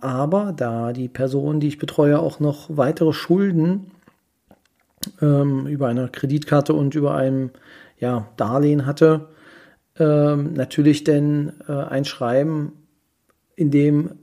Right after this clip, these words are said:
ich aufgefordert wurde, natürlich die Ratenzahlung, die denn immer von dem Konto des Betroffenen, äh, bei der Targo Bank ging, zur Rückführung des Kredites ja jetzt auch weiter zu,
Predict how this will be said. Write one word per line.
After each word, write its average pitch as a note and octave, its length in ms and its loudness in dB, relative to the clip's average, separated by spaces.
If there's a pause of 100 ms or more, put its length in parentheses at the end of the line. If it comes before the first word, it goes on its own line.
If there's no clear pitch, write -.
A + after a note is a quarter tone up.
ich D3 180 -2
aufgefordert D#3 640 2
wurde, D3+ 260 2
natürlich D3 360 -4
die - 80 0
Ratenzahlung, D3 760 2
die D3 300 2
denn C#3 160 -4
immer C3+ 180 -2
von C3+ 140 -6
dem C3 140 -6
Konto C#3+ 300 -2
des C3+ 120 -6
Betroffenen, D3+ 840 -2 (120)
äh, D3 120 0
bei C#3+ 140 0
der C#3+ 100 4
Targo D3 260 2
Bank C#3+ 160 0
ging, A3 300 4 (440)
zur C#3+ 160 2
Rückführung F3 420 2
des D#3 160 0
Kredites D3 540 -2
ja C#3+ 100 4
jetzt C3+ 240 0
auch C3 180 -4
weiter B2 360 -2
zu, C#3 480 -2